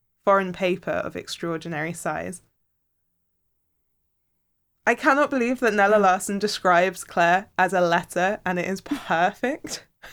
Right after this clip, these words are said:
Speaker 2: It's really good.
Speaker 1: What an amazing first paragraph. And I think it really kind of is just a great example of how you're never quite getting the full story, right? So whether it's
Speaker 2: Mm-hmm.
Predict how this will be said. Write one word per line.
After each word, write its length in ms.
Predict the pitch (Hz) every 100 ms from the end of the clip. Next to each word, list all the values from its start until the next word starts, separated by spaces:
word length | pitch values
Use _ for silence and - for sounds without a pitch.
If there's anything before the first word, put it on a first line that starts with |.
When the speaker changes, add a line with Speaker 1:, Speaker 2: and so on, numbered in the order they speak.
| -
Speaker 2:
It's 380 | 370 196 262 -
really 300 | 196 180 175
good. 340 | 180 170 170 - _
Speaker 1:
What 240 | 254 254 254
an 80 |
amazing 600 | 285 269 214 214 220 247 285
first 400 | 190 185 247 -
paragraph. 600 | 185 196 196 196 208 277 _ _ - - - - - - _ _ _ _ _ _ _ _ _ _ 226
And 160 | 247
I 80 | 247
think 300 | 254 294 302
it 100 | 262
really 300 | 254 247 240
kind 280 | - 214 208
of 220 | 202 202 - - - _ _ _ _ _ _ _ _ _ -
is 160 | 208
just 220 | - 208 202
a 40 |
great 280 | 180 190 175
example 520 | 175 185 185 180 175
of 120 | 170
how 400 | - 175 170 165 -
you're 160 | 196 202
never 220 | 214 233
quite 320 | - 196 -
getting 320 | 185 - 175
the 80 | 175
full 240 | 175 170 165
story, 500 | - 170 165 175 180 _ -
right? 320 | 160 175 185 -
So 240 | - 185
whether 260 | 190 196 190
it's 120 |
Speaker 2:
Mm-hmm. 40 | 175